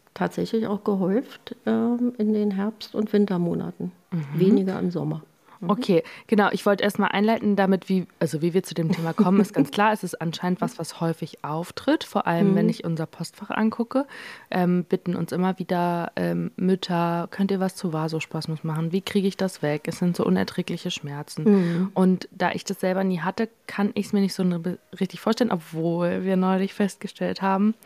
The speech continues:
Speaker 2: dass ich das schon habe, äh, gerade jetzt bei meiner Tochter hatte,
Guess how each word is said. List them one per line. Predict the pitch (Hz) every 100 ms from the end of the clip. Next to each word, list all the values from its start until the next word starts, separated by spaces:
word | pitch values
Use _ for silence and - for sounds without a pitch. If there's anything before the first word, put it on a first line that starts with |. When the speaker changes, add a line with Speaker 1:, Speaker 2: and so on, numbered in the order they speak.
| - - - _
Speaker 2:
dass | 190 165
ich | - -
das | 143 -
schon | - 269 370 165
habe, | 147 143 156 262 - _ - - - -
äh, | - 196 185 185 180
gerade | 180 170
jetzt | 180 175 -
bei |
meiner | 165 160
Tochter | 156 247 - 165 -
hatte, | 160 - 240